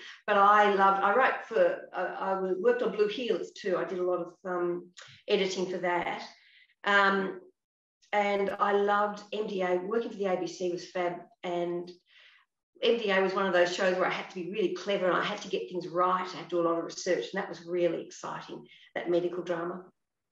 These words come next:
I enjoyed it so much. And then, you know, for years I taught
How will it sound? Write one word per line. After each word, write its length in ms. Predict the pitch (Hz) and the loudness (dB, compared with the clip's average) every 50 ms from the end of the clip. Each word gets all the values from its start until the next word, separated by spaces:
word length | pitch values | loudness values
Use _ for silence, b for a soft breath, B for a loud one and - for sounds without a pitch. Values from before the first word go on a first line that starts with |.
| _ _ _ _ _ _ _ _ _ _ _ _ B B B B B B B B B | _ _ _ _ _ _ _ _ _ _ _ _ B B B B B B B B B
I 100 | 202 190 | -4 -4
enjoyed 320 | 196 190 196 196 190 180 | -2 0 2 2 2 2
it 60 | - - | 0 0
so 180 | - 196 185 196 | 0 2 2 4
much. 300 | 190 185 - - - - | 2 2 0 -2 -4 -2
And 100 | 220 226 | 0 2
then, 140 | 233 233 | 2 4
you 100 | 269 254 | 4 4
know, 120 | 214 202 202 | 2 2 0
for 100 | - 233 | -4 -6
years 500 | 233 196 208 254 302 320 285 240 - - | -6 -6 -4 -2 0 2 2 0 0 0
I 220 | - 190 185 - - | 0 0 0 0 -4
taught 480 | - - 277 277 269 247 - - - | -4 2 6 8 8 8 6 4 -2